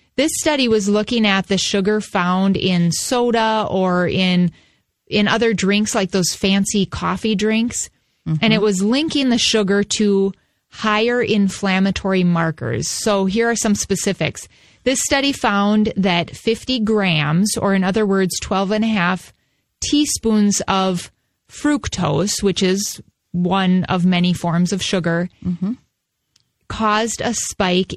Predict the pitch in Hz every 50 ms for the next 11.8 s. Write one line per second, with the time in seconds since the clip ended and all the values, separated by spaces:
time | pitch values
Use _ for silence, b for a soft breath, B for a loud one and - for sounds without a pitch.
0 | - - 202 190 190 185 190 190 - - 196 190 185 185 180 - - - 190 180
1 | 190 190 202 208 - - - 196 190 190 185 180 175 175 170 170 170 165 - 156
2 | 143 156 170 180 196 202 220 226 - 285 262 254 208 226 208 208 - 202 190 -
3 | 185 180 - - 185 175 - - 240 240 254 240 262 285 277 247 233 - - 214
4 | 202 - - 233 233 226 220 226 - 226 185 202 196 170 185 175 180 190 208 -
5 | - 208 196 180 - - 208 208 214 196 202 - 185 170 175 180 185 185 - -
6 | 196 180 170 165 156 - - - 185 180 180 180 180 185 196 202 220 208 b b
7 | b b b b b b b 240 240 208 - - - 233 214 208 214 214 - -
8 | - 196 190 185 180 170 - 190 185 180 175 175 180 190 180 - - 202 180 165
9 | 156 170 190 190 170 147 139 - - b b b b b b b 240 254 - 269
10 | 285 269 254 262 240 220 202 185 185 196 - - 240 220 - - 196 190 196 196
11 | 185 131 170 - - - - 220 214 196 175 170 165 - -